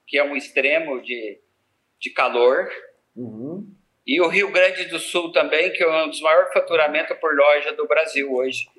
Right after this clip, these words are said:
Speaker 2: Ó,
Speaker 1: é o
Speaker 2: que
Speaker 1: Rio
Speaker 2: legal.
Speaker 1: Grande do Sul.
Speaker 2: De norte a sul, literalmente.
Speaker 1: <laughs> É.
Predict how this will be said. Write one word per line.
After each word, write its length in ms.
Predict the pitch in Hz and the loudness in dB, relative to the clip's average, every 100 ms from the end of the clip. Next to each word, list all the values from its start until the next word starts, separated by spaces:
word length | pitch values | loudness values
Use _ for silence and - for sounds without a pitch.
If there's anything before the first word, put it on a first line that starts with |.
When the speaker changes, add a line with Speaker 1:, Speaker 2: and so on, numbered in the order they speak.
| - | -2
Speaker 2:
Ó, 80 | 127 | 4
Speaker 1:
é 60 | |
o 20 | |
Speaker 2:
que 60 | 135 | 6
Speaker 1:
Rio 80 | 170 | 6
Speaker 2:
legal. 140 | 151 | 6
Speaker 1:
Grande 200 | 135 135 139 | 4 2 -4
do 60 | |
Sul. 260 | - 139 123 | -6 -4 -4
Speaker 2:
De 100 | 175 | -2
norte 380 | 180 180 196 220 | 4 4 6 4
a 60 | 202 | 6
sul, 160 | 202 | 4
literalmente. 680 | 233 240 240 233 214 170 175 | 4 6 6 6 4 2 0
Speaker 1:
<laughs> 400 | 190 196 180 - | 2 2 2 4
É. 420 | 139 175 - - | 4 2 -2 -6